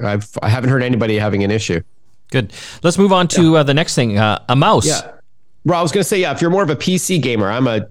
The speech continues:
Speaker 1: really serious sort of, uh, shooter fan and, and R P G guy on a, on a computer,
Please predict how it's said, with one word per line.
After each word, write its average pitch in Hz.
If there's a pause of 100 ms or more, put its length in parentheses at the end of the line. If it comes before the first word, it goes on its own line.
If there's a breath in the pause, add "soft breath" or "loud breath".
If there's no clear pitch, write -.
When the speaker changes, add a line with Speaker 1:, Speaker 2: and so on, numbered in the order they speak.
(200)
Speaker 1:
really 117
serious 104
sort -
of, 95
uh, 87
shooter 107
fan 104
and, 92
and 101
R 101
P 104
G 98
guy 101
on 104
a, 185
on 104
a 95
computer, 110